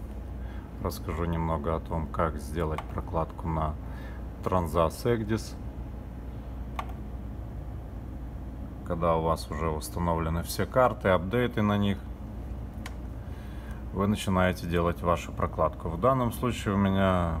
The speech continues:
будет прокладка с одной якорной стоянки на другую. Мы будем переходить. Это Mississippi River с Magnolia Anchorage на Nine Mile Anchorage. То есть, ну, когда вы у причала, вы там делаете прокладку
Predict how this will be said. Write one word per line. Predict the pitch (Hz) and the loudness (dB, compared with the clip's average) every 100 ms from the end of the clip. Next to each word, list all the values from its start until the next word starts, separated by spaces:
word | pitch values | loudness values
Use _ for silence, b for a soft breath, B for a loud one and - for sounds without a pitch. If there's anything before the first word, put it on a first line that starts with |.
| 80 | 0
будет | 87 87 | 0 0
прокладка | - 95 - 95 90 - 95 85 82 82 | 2 -2 4 4 4 2 2 4 4 0
с | - | -2
одной | 92 90 90 | 0 2 4
якорной | 87 82 90 82 80 | 4 2 2 0 0
стоянки | - 87 82 80 | 0 2 2 0
на | 85 85 | 0 0
другую. | 82 98 135 131 | 0 0 2 4
Мы | 120 104 | 4 2
будем | 104 101 | 4 4
переходить. | 92 92 87 92 87 87 | 2 0 0 -2 0 0
Это | - - | -2 -2
Mississippi | 85 82 - - - - 92 | 0 0 -2 -6 -4 -2 0
River | 120 120 107 - B B B B - | 2 4 2 0 B B B B -8
с | - | 0
Magnolia | 95 87 92 90 85 85 | 4 4 6 6 6 4
Anchorage | 82 - 85 73 | 2 0 -2 0
на | 82 | 2
Nine | 82 82 82 | 4 4 4
Mile | 101 127 123 120 113 | 6 6 6 6 4
Anchorage. | 101 98 90 - - - - - - - - - - - - - - - | 2 2 0 -4 -8 -8 -8 -8 -8 -8 -8 -8 -8 -8 -8 -8 -8 -8
То | - - | -8 -6
есть, | - 101 | -6 -4
ну, | |
когда | 87 85 82 | -4 4 4
вы | 78 82 | 4 0
у | |
причала, | 78 92 - 131 113 98 | 0 -2 4 6 8 6
вы | 87 | 4
там | 82 82 80 | 0 0 0
делаете | 76 80 78 - | 0 0 0 -4
прокладку | - 82 95 95 - 87 80 78 76 | -4 0 6 6 6 2 2 2 0